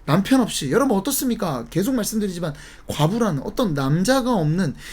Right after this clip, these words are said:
뭐 지금 시대에 뭐 남자가 소망이냐, 혼자도 살 수 있어 이렇게 이야기할 수 있겠지만 당시에는 남자가 없는 여인이라는 것은 정말, 아, 힘든 그런 상태더라는 거예요.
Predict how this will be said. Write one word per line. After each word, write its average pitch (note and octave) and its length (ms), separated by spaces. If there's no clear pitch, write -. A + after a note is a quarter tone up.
뭐 E3 200
지금 A#3 380
시대에 - 220
뭐 D#3+ 160
남자가 E3 440
소망이냐, A#3 380
혼자도 B3 380
살 A#3+ 120
수 B3+ 120
있어 F#3+ 180
이렇게 D#3 240
이야기할 D3+ 320
수 C3+ 140
있겠지만 D3 580
당시에는 A#3+ 720
남자가 A3+ 500
없는 G#3 260
여인이라는 F#3+ 460
것은 E3+ 180
정말, C4 520
아, C#3 60
힘든 D#4+ 520
그런 A3+ 200
상태더라는 A3 580
거예요. A#2+ 240